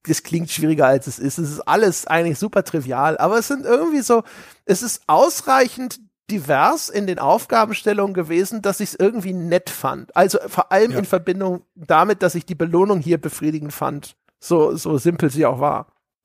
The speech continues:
Speaker 2: Ja, äh, ich muss auch ganz ehrlich zugeben, das ist das, was mich dann am Ende noch am meisten motiviert hat, Sonic Frontiers weiterzuspielen. Ich hab mir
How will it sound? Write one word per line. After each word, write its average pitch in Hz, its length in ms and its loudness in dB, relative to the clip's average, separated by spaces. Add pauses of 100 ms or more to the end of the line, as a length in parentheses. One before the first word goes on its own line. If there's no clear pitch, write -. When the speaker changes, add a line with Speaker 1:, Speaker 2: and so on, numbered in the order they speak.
Speaker 2:
Ja, 113 160 -2 (360)
äh, 147 200 4
ich 139 140 -2
muss 190 160 4
auch 151 100 2
ganz 156 180 0
ehrlich 147 280 0
zugeben, 185 300 0
das 135 120 -6
ist 135 200 -4
das, 143 180 -2
was 131 180 0
mich 151 220 0
dann 120 140 2
am 120 100 -4
Ende 180 480 2
noch 147 240 -4
am 123 160 -4
meisten 123 320 -2
motiviert 123 340 2
hat, 131 140 -4
Sonic 117 240 -2
Frontiers 107 340 -4
weiterzuspielen. 92 880 -6
Ich - 220 0
hab - 260 -2 (100)
mir 127 440 2